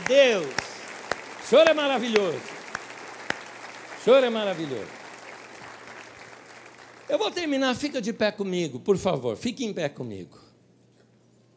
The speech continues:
Confie mais, meu irmão, no amor de Deus. Eu costumo falar pra alguns casais assim,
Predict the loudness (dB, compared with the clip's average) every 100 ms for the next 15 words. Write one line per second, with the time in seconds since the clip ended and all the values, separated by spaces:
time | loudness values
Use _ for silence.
0 | _ _ _ 4 6 6 6 6 6 4
1 | 4 4 4 4 4 2 2 4 2 0
2 | -4 -2 -2 -4 -12 -16 -18 -20 _ _
3 | _ _ _ _ _ _ _ _ _ _
4 | _ _ _ _ _ _ _ _ _ _
5 | _ _ -20 0 4 6 6 2 2 4
6 | 4 2 2 0 0 -4 -4 -4 -4 -2
7 | -2 -2 -4 -6 -8